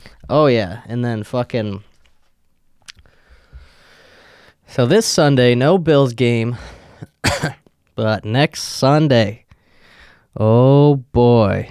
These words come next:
next fucking Sunday. Sunday, Sunday, Sunday. Me,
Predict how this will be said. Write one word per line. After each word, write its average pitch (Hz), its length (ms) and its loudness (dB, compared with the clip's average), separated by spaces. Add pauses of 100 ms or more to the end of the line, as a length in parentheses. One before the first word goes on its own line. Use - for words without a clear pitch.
next 117 640 0
fucking 127 480 0
Sunday. 98 720 -2 (880)
Sunday, 143 640 2
Sunday, 143 720 2
Sunday. 123 1000 -4 (2750)
Me, 143 600 2